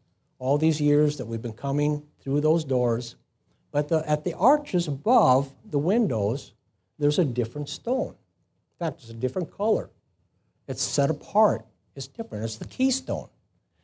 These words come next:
And that, that's normally where you find a keystone, and in the top of arches, over windows or doors,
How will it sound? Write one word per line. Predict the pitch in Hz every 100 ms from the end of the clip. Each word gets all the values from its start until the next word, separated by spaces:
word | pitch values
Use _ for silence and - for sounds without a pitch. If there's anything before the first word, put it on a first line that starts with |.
| _
And | 156 160
that, | 160
that's | 175 180 180
normally | 175 214 233 214
where | 170 165 165
you |
find | 170 202 214 196
a |
keystone, | - 131 120 - 113 117 127 135
and | 131
in | 135
the | 127
top | - 165 175
of | 165 -
arches, | 151 170 170 180 175 - - _ -
over | 147 131
windows | 127 165 185 190 190 185
or | 131 123
doors, | 123 160 165 175 170